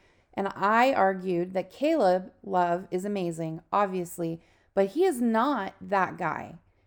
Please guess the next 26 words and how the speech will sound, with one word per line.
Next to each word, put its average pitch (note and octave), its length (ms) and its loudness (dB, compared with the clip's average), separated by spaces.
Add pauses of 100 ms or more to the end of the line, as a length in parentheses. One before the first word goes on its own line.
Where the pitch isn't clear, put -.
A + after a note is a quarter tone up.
(100)
He D4+ 260 2
is B3+ 220 -2
that B3 260 0
guy A3+ 180 2
because G#3+ 300 -4
he C4 220 -6
wants A3 340 -4
the G3+ 140 -10
ball G3 460 2 (260)
and G3 100 -4
he's G3+ 180 -4
hungry A3+ 300 0
for G#3 140 -2
the F#3+ 60 -4
ball G3 160 2
and F#3+ 80 0
he F#3+ 40 -2
wants F#3+ 200 -4
to G3+ 40 -4
improve G3 260 -4
his E3+ 160 -6
stats. - 400 -6
He's G#3 140 -8
a G3+ 60 -4
lone F#3+ 320 -2
wolf, - 340 -10